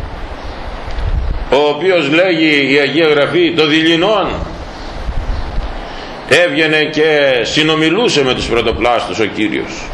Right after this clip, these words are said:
και τον είχαν παρηγοριά τους. Αλλά όταν, λέει, αμάρτησαν και πήγε ο Κύριος να τους συναντήσει, τι λέει;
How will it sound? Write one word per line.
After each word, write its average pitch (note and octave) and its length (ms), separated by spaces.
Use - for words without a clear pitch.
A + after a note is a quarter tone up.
και C#3+ 100
τον D#3+ 200
είχαν E3+ 580
παρηγοριά D3+ 760
τους. - 120
Αλλά C3+ 200
όταν, D3+ 320
λέει, D3+ 220
αμάρτησαν G3 800
και B2+ 160
πήγε D#3+ 300
ο D3+ 80
Κύριος D3+ 400
να C#3 80
τους B2 140
συναντήσει, E3+ 800
τι D#3+ 140
λέει; C3+ 580